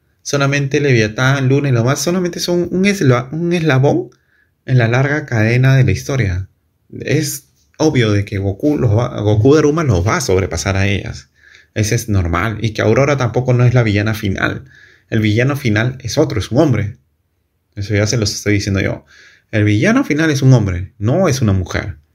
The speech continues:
Aurora, Leviatán y lo demás solamente son algo de pasada. Se puede decir que van a seguir apareciendo todavía hasta los demás capítulos, pero todo conlleva algo. Entonces, no se quejen tanto, pues, amigos míos. Ah, yo sé que a la, al ochenta por ciento les gusta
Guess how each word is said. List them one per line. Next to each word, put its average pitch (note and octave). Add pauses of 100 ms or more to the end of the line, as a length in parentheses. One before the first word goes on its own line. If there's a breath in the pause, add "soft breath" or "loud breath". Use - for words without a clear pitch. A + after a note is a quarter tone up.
(720)
Aurora, B2+
Leviatán A#2
y E3
lo D#3+
demás D3+
solamente D#3
son D3+
algo C#3+
de C#3+
pasada. A2+
Se G2+
puede G#2
decir D#3+
que C#3+
van A2
a A2+
seguir A2+
apareciendo A#2
todavía G#2
hasta G#2
los F#2+
demás G2
capítulos, F3 (540 loud breath)
pero F3
todo A3
conlleva C#3+
algo. G#2+ (320)
Entonces, C3+ (500 loud breath)
no F#3
se G#4
quejen D#3+
tanto, C3
pues, G2+
amigos G2
míos. F2+ (160)
Ah, -
yo A#2+
sé C3+
que D3+
a D3+
la, C3
al A2+
ochenta C3
por B2+
ciento C3
les A#2
gusta C3+